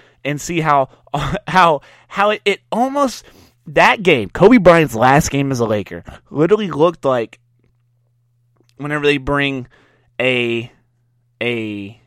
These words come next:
small child onto a field or onto the court, and it's, like, for a charity or something, and they're like, "Oh, this is little Timmy," and, uh, and all, and, like, all the, and he's like, "Well, little Timmy's always dreamed of scoring in this stadium against Kevin Durant," or something,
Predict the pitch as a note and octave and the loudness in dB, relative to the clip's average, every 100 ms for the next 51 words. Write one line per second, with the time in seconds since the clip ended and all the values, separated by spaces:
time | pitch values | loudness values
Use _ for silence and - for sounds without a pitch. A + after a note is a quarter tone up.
0 | _ - - E3+ F3 F3 - D#3+ D#3 C#3+ | _ -12 -2 4 6 6 4 6 10 10
1 | C3+ C3 B2+ C3+ A#2+ A2+ B2 A#2+ G#2+ F#2+ | 8 4 0 -4 -4 -4 -8 -4 -4 -6
2 | - _ - A#2+ C3 C3+ C#3 A#2 - C3 | -14 _ -4 0 0 -2 -4 -4 0 2
3 | A2+ - B2+ B2 B2+ A#2+ - A#2+ A2 - | 2 0 -6 -6 -4 -6 -4 -6 -6 -4
4 | C#3+ C3 G#2 F2+ G2 - G#2+ F2 C#2+ _ | -2 0 -2 -6 -8 -6 -6 -8 -18 _
5 | - - - C3 C#3 C3 C3 F#3 G#3 G#3 | -20 -20 -10 -4 -2 0 2 2 4 2
6 | G3 G3+ G3+ F#3+ - G3 F#3 E3 D#3 C#3 | 0 -2 0 0 0 0 0 -2 -4 -6
7 | - _ - C#3+ C#3 D3+ D3+ D3 D3+ D3+ | -10 _ -2 2 4 2 2 6 6 6
8 | C#3 C3+ B2+ C#3+ D3+ D#3+ C#3+ C3+ B2+ A#2 | 2 -4 -2 4 6 6 6 4 4 2
9 | - B2 A#2+ A#2 C#3+ C3 C3 C3+ E3+ E3+ | -2 -6 -4 -4 -6 -4 -6 -2 -4 -4
10 | F3+ G#3+ F#3 G3 A3 G3 F3 F#3+ F#3 F3 | -2 2 2 4 2 4 2 2 2 0
11 | B2+ G3 G3 F#3 D#3 D3 A#2+ - _ - | -4 -6 -4 -4 -2 -4 -6 -16 _ -8
12 | - F#3+ G3 F#3 F3+ F3+ F#3 F3 F3 F#3 | 4 6 6 2 0 -2 -4 -4 -2 -2
13 | F3 E3+ D#3+ D#3+ E3+ D3+ - - F#3 F#3 | -2 -4 -2 -2 -2 -4 -6 -2 2 2
14 | F#3 F3+ F3 F3+ E3 C#3+ C3 D3+ A#2+ A2+ | 2 2 2 2 0 -2 -2 -4 -4 -8